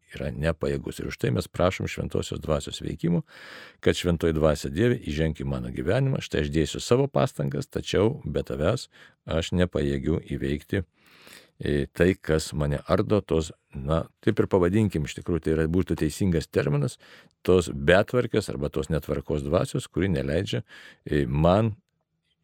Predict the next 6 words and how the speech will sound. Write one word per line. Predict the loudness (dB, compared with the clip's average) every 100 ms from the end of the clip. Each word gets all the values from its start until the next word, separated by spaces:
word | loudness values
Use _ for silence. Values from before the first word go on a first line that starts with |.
| _ _ _ -6
pasireikšti | -4 0 4 4 4 -2 -6
kaip | -6
tikrai, | -6 -6 -2 0 -2 -4
na, | -8 -6
tokiam | -6 -4 -6
tvarkingam, | -6 -8 -4 -2 0 -2